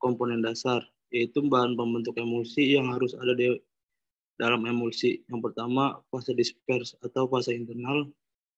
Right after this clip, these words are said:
atau fase diskontinu, atau fase terdispersi, atau fase dalam, yaitu zat cair yang terbagi-bagi menjadi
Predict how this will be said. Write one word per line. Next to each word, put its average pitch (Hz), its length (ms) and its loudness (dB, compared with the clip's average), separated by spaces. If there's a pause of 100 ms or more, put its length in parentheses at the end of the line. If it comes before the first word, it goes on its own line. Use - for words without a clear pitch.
(400)
atau 127 320 2
fase 127 440 4
diskontinu, 123 1160 2
atau 127 240 0
fase 123 400 -2
terdispersi, 120 880 -2 (320)
atau 147 480 0
fase 135 280 0
dalam, 120 400 0 (920)
yaitu 120 320 6
zat 131 320 6
cair 131 240 4
yang 135 160 4
terbagi-bagi 117 720 0
menjadi 120 340 0